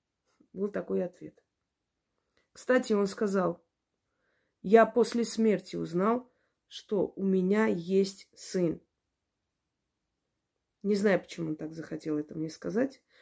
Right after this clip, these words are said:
потому что, э, по его биографии у него только дочери рождались, а он очень мечтал о сыне.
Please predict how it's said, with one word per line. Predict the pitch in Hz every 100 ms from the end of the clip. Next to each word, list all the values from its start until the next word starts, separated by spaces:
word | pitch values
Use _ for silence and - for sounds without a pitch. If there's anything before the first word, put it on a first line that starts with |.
| _ _
потому | - 185 180
что, | - 185 170 - _ _ _ -
э, | - - - - _
по |
его | 185 190 180
биографии | 180 180 202 269 302 202 190
у | 185
него | 175 175
только | 175 180 170
дочери | 165 175 160 160
рождались, | 160 170 - 247 269 220
а | 175
он | 170
очень | 202 - 175
мечтал | 160 - 190 180
о |
сыне. | 175 - 160 143